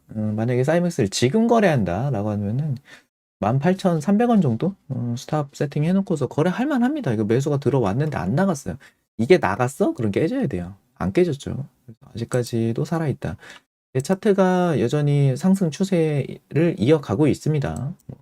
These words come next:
어, 현재는 방-, 종목을 좀 여러 개 봐야 되니까 뭐 리포트라든가 이 회사의 재무 상황, 요런 것들은 좀 차치하고 차트만 그냥 단순하게 좀 볼게요.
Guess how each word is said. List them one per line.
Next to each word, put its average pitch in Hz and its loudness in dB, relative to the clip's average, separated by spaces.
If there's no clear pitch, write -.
어, 80 -4
현재는 151 4
방-, - -4
종목을 139 4
좀 131 2
여러 98 4
개 156 2
봐야 92 0
되니까 98 -2
뭐 92 -4
리포트라든가 92 -2
이 95 0
회사의 90 -2
재무 95 0
상황, 90 -4
요런 90 0
것들은 98 -4
좀 80 -4
차치하고 117 -4
차트만 160 0
그냥 92 -4
단순하게 98 -4
좀 90 -10
볼게요. 90 -4